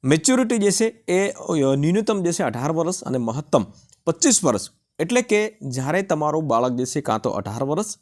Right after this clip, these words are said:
અને પચીસ વર્ષની વચ્ચે થાય ત્યારે આ પોલિસી પાકશે, મતલબ કે પોલિસીની મુદત જે છે પૂરી થઈ જશે. જ્યારે પણ તમારા બાળકને ઉચ્ચ શિક્ષણ હશે અથવા તો કોઈ લગ્ન કરવાના હશે ત્યારે તમને આ કામ આવશે.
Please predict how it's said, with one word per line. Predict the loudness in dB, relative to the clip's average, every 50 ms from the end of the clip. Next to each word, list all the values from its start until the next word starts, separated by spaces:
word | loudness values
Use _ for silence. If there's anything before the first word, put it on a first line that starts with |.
| _ _ -6
અને | -4 -2 -2 -4
પચીસ | -4 -2 -4 -2 0 0 -2 0 2 0
વર્ષની | 0 0 -2 -4 -4 -2
વચ્ચે | -2 -2 0 0 0
થાય | 0 2 2 0 0 -2 -10 -20 -20 -20 -10 _
ત્યારે | 0 0 2 2 0 0
આ | -2 -4
પોલિસી | -6 -4 -2 -2 -2 -2 -2 -4 -4 -6
પાકશે, | -6 -6 -4 -4 -4 -4 -4 -8 -8 -8 -10 -16 _ _ _ _ _ -6
મતલબ | -4 -2 -2 -2
કે | -4 -2
પોલિસીની | 0 0 0 0 0 -2 -4 -4
મુદત | -4 -4 -2 -2 -2 -2
જે | -2 -2
છે | -4 -6 -6
પૂરી | -6 -4 -2 -2 -2 -4 -6 -10 _ _ _ -4
થઈ | -2 -2
જશે. | 0 0 -2 -2 -4 -6 -8 -12 -20 -20 -20 -20 -20 -12 -4
જ્યારે | 0 2 2 2 2
પણ | 0 -2 -4
તમારા | -2 -2 0 0 0 0 0 -2 -2
બાળકને | 0 0 2 2 0 0 -2 -4 -4 -4 -6 _ _ -4
ઉચ્ચ | -2 -2 0 -2
શિક્ષણ | -2 -4 -4 -4 -2 0 0 0 0
હશે | 0 0 -2 -2
અથવા | -4 -4 -4 -4
તો | -4 -2
કોઈ | 0 0 0 0 0 -4 -10 -12
લગ્ન | -6 -2 0 0 0 0 -2 -2
કરવાના | -2 0 0 0 0 0 0 -2
હશે | -2 -4 -4
ત્યારે | -2 -2 -2 0 -2
તમને | -2 -4 -4 -4 -6
આ | -6 -8 -8 -10 -12 -18 -20 _ _ _ _ _ -2
કામ | 0 0 0 0 -2 -6 -4
આવશે. | -2 -2 -2 -2 -6 -8